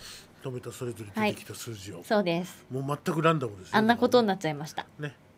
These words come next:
Speaker 1: あんなことになっちゃいました。
Speaker 2: こんなことになっちゃいました。
Speaker 1: あ、こん-、あ、まさかそれでこんな数字になっちゃうとは、みたいな。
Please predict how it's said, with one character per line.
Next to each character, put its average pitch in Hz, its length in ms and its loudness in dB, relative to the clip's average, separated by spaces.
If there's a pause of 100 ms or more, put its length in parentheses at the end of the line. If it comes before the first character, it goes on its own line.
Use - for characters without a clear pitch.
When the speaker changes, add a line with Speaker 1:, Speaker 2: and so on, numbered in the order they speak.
(360)
Speaker 1:
あ 127 80 -6
ん - 0 -
な 143 40 -12 (100)
こ 202 100 -12
と 247 80 -6
に 190 80 -2
な 113 60 -8
っ 101 60 -12
ち - 80 -16
ゃ - 20 -14
い 90 40 -14
ま 85 100 -20
し - 80 -20
た。 - 80 -20 (760)
Speaker 2:
こ 233 140 0
ん - 20 2
な 220 120 4
こ 285 120 4
と 311 120 4
に 320 80 0
な 330 60 -4
っ - 60 -10
ち - 100 -16
ゃ - 20 -16
い - 100 -18
ま - 60 -20
し - 80 -18
た。 - 80 -20 (680)
Speaker 1:
あ、 151 60 -6 (160)
こ 170 120 -2
ん-、 190 240 0
あ、 156 80 -2
ま 185 140 4
さ 202 100 2
か 165 120 0
そ 151 140 -2
れ 180 100 6
で 170 80 0
こ - 140 -2
ん 180 60 2
な 180 80 0
数 175 200 0
字 165 100 -2
に 165 40 -2
な 170 80 0
っ 165 40 -6
ち 165 100 -4
ゃ 143 40 0
う 127 60 -4
と 135 100 -4
は、 117 100 -4
み 113 100 -10
た 123 120 -10
い 104 80 -10
な。 92 100 -14